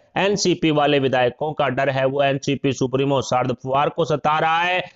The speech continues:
शिवसेना के विधायकों में जो हिंदुत्व के मुद्दे को लेकर के बगावत हो सकती है, उसका डर शिवसेना प्रमुख उद्धव ठाकरे को सता रहा है। और तीसरा,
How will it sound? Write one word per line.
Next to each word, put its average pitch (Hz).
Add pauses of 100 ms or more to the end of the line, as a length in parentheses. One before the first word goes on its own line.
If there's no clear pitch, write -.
(120)
शिवसेना 175
के 151
विधायकों 131
में 147
जो 131
हिंदुत्व 131
के 160
मुद्दे 147
को 143
लेकर 139
के 147
बगावत 139
हो 135
सकती 139
है, 160 (280)
उसका 180
डर 135
शिवसेना 135
प्रमुख 135
उद्धव 135 (100)
ठाकरे 143
को 180
सता 143
रहा 143
है। 151 (260)
और 143 (120)
तीसरा, 180